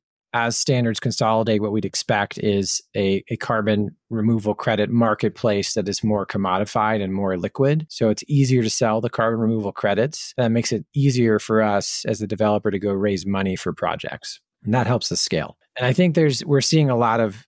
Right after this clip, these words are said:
steps in the right direction, and, and certainly the, uh, the I C V C M, the Integrity Council, and the Voluntary Carbon Market, their core carbon principles that, that sort of define, like, here is a good methodology that should hopefully give,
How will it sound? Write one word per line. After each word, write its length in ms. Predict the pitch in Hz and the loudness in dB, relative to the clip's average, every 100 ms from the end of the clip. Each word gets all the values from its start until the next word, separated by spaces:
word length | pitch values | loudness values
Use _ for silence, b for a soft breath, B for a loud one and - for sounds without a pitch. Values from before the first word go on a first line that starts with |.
| _ | _
steps 420 | - - 104 - | -4 0 0 0
in 60 | 107 | 0
the 80 | 101 | 2
right 160 | 95 | 0
direction, 560 | - 95 92 - 101 95 | 0 0 0 -2 -2 -2
and, 260 | 90 87 - | -2 -4 -6
and 300 | 92 87 87 - | -6 -4 -6 -8
certainly 320 | - 95 92 | -6 -4 -4
the, 260 | 90 90 92 | -4 -2 -2
uh, 160 | 87 - | -4 -4
the 80 | 92 | -2
I 100 | 98 | -2
C 200 | - 98 | 0 -2
V 140 | 90 | -2
C 200 | 90 110 | 0 2
M, 200 | 120 123 | 2 2
the 100 | 117 | 2
Integrity 400 | 95 90 95 90 | 0 0 -2 -2
Council, 400 | 87 95 87 - | -2 -2 -2 0
and 80 | 90 | -2
the 60 | 87 | 0
Voluntary 420 | 90 85 92 87 | -2 -2 -2 -4
Carbon 340 | - 107 104 | -2 -2 0
Market, 540 | 104 98 - 95 90 - _ - | 0 0 0 -2 -2 -6 _ -4
their 280 | 98 90 90 | 0 2 0
core 280 | - 107 95 | -2 -2 -2
carbon 400 | - 95 92 92 | -2 -2 -2 -2
principles 800 | 202 190 180 151 135 131 110 110 | 0 2 2 2 2 2 0 0
that, 220 | 101 - - | 0 -2 -6
that 200 | 110 87 | -4 0
sort 180 | 113 98 | 0 2
of 40 | |
define, 480 | 90 - 98 95 90 | 0 -2 0 2 2
like, 160 | 87 | 0
here 260 | - 120 98 | 2 2 4
is 120 | 95 | 2
a 40 | 95 | 0
good 220 | 104 87 | 0 2
methodology 880 | 90 80 92 90 92 87 92 87 - | 0 -2 0 2 2 0 0 -2 -2
that 300 | - 101 101 - | -2 0 -2 -4
should 420 | - 104 90 - | 0 0 0 -4
hopefully 640 | - 110 76 - 92 87 - | -4 -2 -2 0 0 0 -4
give, 440 | - 92 87 - | 0 2 2 -2